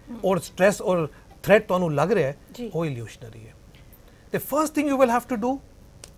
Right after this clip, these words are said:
Speaker 2: is to come to the present moment।
Speaker 1: So, ਮਤਲਬ ਅਸੀਂ ਜਾਵਾਂਗੇ,
Speaker 2: ਹਮ।
Speaker 1: but then mindfully just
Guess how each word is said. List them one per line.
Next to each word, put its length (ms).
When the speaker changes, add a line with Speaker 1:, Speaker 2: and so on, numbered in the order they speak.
Speaker 2:
is 60
to 40
come 480
to 100
the 140
present 280
moment। 340
Speaker 1:
So, 60
ਮਤਲਬ 260
ਅਸੀਂ 160
ਜਾਵਾਂਗੇ, 500
Speaker 2:
ਹਮ। 340
Speaker 1:
but 100
then 160
mindfully 720
just 140